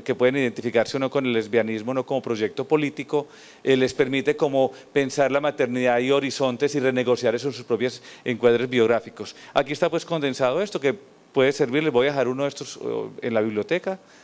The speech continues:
para que alguien lo lea y le dé duro y lo critique y lo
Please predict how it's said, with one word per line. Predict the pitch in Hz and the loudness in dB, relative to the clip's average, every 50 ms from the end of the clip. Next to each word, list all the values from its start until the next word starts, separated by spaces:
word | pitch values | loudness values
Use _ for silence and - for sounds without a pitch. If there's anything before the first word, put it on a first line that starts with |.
| - _ | -8 _
para | - 120 110 110 107 | 2 4 4 4 2
que | - - 117 113 110 113 | 2 0 0 4 4 4
alguien | 135 156 151 151 170 165 160 165 - - - - - _ - | 4 2 2 0 0 -2 -2 -4 -10 -16 -20 -20 -20 _ -2
lo | 120 120 120 117 | 2 4 4 4
lea | 123 156 175 190 196 - - | 4 4 2 2 2 0 -2
y | 131 135 | -2 0
le | 123 123 123 | 2 4 4
dé | 120 117 120 | 6 6 6
duro | 131 151 180 190 185 185 180 - | 6 4 4 4 4 2 0 0
y | 135 131 | 2 2
lo | 123 120 117 | 2 2 2
critique | 131 113 - - 180 175 - - 180 170 165 | 0 -2 -2 -2 -4 -4 -2 -2 -2 -2 -2
y | 131 117 | -2 -2
lo | 110 110 110 110 110 104 101 98 92 | 0 2 2 2 2 2 0 -2 -4